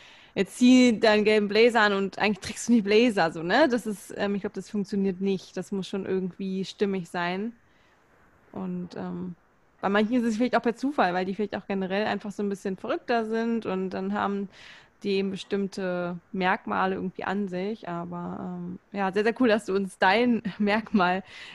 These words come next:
verraten hast. <laughs> Und, ähm, auch nochmal schön, dass du darauf hingewiesen hattest, dass man gerade in dieser Zeit, also in der Frage davor, super gut sich eben auch in solchen Plattformen wie zum Beispiel den Toastmasters sich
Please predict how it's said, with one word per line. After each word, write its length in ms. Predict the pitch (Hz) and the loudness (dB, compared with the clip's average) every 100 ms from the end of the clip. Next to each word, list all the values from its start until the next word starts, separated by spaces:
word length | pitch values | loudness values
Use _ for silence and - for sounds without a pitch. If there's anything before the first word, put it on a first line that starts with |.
| - | -18
verraten 680 | - 196 170 180 302 180 170 | -8 -4 2 2 2 -2 -2
hast. 520 | 180 208 339 - - 196 - | 0 2 0 -4 -8 -8 2
<laughs> 100 | 226 247 214 254 262 - - - - _ | 4 4 4 2 2 -2 -6 -20 -20 _
Und, 600 | 202 196 190 190 185 180 | -2 0 2 0 -2 -2
ähm, 500 | 185 180 180 175 180 - | -4 -2 -4 -4 -4 2
auch 140 | 220 | 2
nochmal 300 | 226 214 202 | 4 4 2
schön, 240 | - 214 | 4 2
dass 180 | 196 196 | 2 -2
du 80 | 190 | -4
darauf 220 | 185 180 | -4 -2
hingewiesen 420 | 214 208 196 185 | -2 -2 -2 -2
hattest, 240 | 196 185 185 | -4 -4 -6
dass 120 | 175 | -6
man 100 | 185 | -4
gerade 240 | 185 180 | -2 -2
in 80 | 190 | -4
dieser 300 | 190 180 190 | -4 -4 -6
Zeit, 600 | - 208 196 196 196 - _ - - | -2 2 2 2 -2 -8 _ -20 -12
also 140 | 170 | -6
in 60 | 180 | -6
der 100 | 180 | -4
Frage 240 | - 185 | -2 -2
davor, 500 | 180 180 202 196 196 - - - - | -2 -2 0 2 0 -4 -20 -20 -12
super 320 | 180 190 214 | -8 -2 -2
gut 240 | 180 214 196 | 0 -2 -2
sich 240 | 196 185 | -6 -4
eben 240 | 185 185 | -4 -4
auch 400 | - 143 190 190 - | -4 0 2 0 -4
in 160 | - 185 | -6 -4
solchen 220 | 190 190 | -4 -4
Plattformen 480 | 208 196 - 185 185 | -4 -4 -4 -4 -2
wie 200 | 208 202 | -2 -4
zum 140 | - | -4
Beispiel 240 | 185 - 185 | -6 -4 -4
den 120 | 185 | -4
Toastmasters 720 | 190 185 - 180 180 190 - | -6 -6 -4 -4 -4 -8 -10
sich 340 | 185 175 - | -10 -12 -14